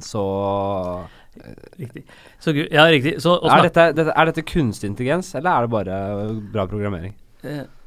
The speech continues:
Speaker 2: så Google Translate, for eksempel,
Speaker 1: Ja.
Speaker 2: tidligere så var det statistikkbasert. Det satt statistikker og,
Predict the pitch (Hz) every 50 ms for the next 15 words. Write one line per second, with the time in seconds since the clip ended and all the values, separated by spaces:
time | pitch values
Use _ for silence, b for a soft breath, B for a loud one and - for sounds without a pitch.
0 | - - - - 160 147 139 85 - - 90 - 139 127 135 123 131 131 120 -
1 | 120 113 110 - 170 208 247 254 - - 143 123 131 120 110 160 165 - - 117
2 | 123 - - - - 165 131 117 104 107 104 135 208 226 - - - - 165 143
3 | 135 127 123 123 127 123 123 - - 123 117 117 - - 123 - - 135 120 -
4 | - 107 - - - 117 - 147 151 - - 135 117 127 120 123 - 131 117 113
5 | - 123 110 - - - 113 - - - - 110 98 - - 110 107 113 113 113